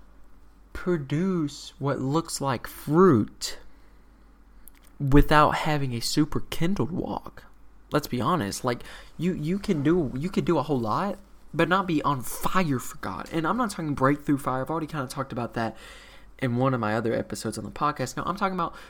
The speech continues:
you don't even have to have really much of a fire. You just need, like, embers to really get to heaven,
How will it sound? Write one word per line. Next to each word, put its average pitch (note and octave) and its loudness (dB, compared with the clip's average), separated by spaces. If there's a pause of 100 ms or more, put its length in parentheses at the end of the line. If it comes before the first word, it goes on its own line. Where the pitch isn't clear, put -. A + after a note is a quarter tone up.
(140)
you G3+ 2
don't C#4+ -4
even G3 -2
have F#3 -8
to F#3 -8
have D#3 -8
really D3+ 2
much C#3 0
of C#3 2
a B2 2
fire. E3+ 0
You D#3 2
just G3 0
need, C3+ 0
like, - -4 (100)
embers C#3+ 2 (280)
to F3 2
really C4+ 6
get F3+ 2
to - -8
heaven, - -4